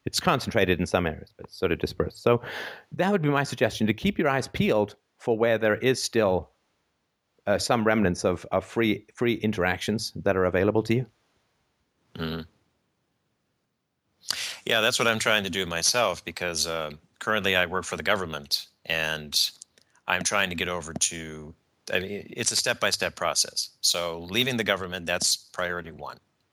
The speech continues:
Speaker 2: Going to the private sector is the second priority. But going to the private sector where I can work remotely, so that way I don't have to go into an office like I do all the time, and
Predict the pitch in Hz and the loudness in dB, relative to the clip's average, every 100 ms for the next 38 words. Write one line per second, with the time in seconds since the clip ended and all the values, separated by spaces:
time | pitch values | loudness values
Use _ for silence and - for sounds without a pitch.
0 | _ _ _ _ - 101 101 92 104 101 | _ _ _ _ -4 -2 -2 -4 0 0
1 | 95 - 95 87 95 90 87 90 _ _ | 0 -2 -2 -4 -8 -6 -8 -12 _ _
2 | _ - - - _ _ _ _ _ _ | _ -6 -4 -4 _ _ _ _ _ _
3 | 90 - 90 78 - - - - _ - | -4 -2 -2 -6 -10 -12 -12 -20 _ -20
4 | - - 95 107 110 107 95 - 101 95 | -18 -8 -2 0 0 0 -2 0 0 0
5 | - 92 90 92 90 90 90 87 - 90 | 0 -2 -4 -8 -2 2 2 2 -2 -2
6 | 87 85 80 - - 90 95 87 98 101 | -2 -4 -6 -10 -4 -4 -2 0 2 2
7 | 80 78 71 - 87 85 85 80 80 80 | 2 0 2 0 0 -2 -2 -2 -4 -6
8 | 85 78 80 78 78 80 85 80 85 82 | -6 -6 -8 -8 -6 -2 -2 0 -2 -2
9 | 76 76 78 78 78 73 - 107 87 65 | -6 -6 -8 -8 -8 -6 -2 0 0 -4
10 | _ _ _ _ _ - 92 87 87 85 | _ _ _ _ _ -4 0 2 2 -2
11 | 85 | -2